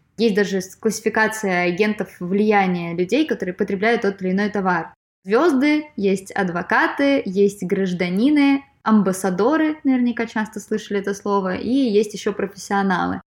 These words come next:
Это градация от самого слабо влияющего человека до суперкрутого чувака, который просто в этот бренд будет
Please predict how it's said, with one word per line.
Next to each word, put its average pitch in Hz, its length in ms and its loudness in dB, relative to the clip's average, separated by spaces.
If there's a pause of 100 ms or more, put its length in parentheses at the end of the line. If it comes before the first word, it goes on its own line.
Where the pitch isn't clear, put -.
Это 220 480 4
градация 208 880 0
от 190 340 -2 (320)
самого 180 1000 0
слабо 277 360 2
влияющего 240 640 2
человека 202 540 0
до 202 640 2
суперкрутого 208 1000 0
чувака, 196 420 0
который 196 800 -2
просто 202 420 -2
в 175 80 -4
этот 190 260 -2
бренд 220 340 2
будет 196 360 0